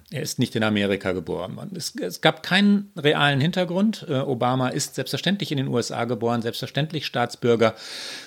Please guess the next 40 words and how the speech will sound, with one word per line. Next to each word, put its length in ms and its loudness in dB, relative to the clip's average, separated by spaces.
kein 240 6
Muslim. 480 6
Das 220 0
trägt 300 4
nicht, 280 4
also 220 0
das 220 2
spielt 180 4
in 120 6
Wahrheit 240 6
keine 200 2
Rolle 240 6
politisch, 480 0
aber 240 2
auch 140 0
das 240 4
stimmte 400 2
nicht. 280 2
So 220 8
funktionierte 580 6
die 120 6
Limbaugh-Show. 1000 4
Das 240 4
wurde 260 6
weitergetragen, 1500 2
ich 160 -6
glaub, 180 8
man 100 6
kann 160 4
sagen, 280 8
durch 160 2
die 120 4
Gründung 460 6
von 240 2
Fox 480 -4
News 320 4
neunzehnhundertsechsundneunzig. 1600 2
Murdoch, 760 4
Rupert 320 4
Murdoch, 520 4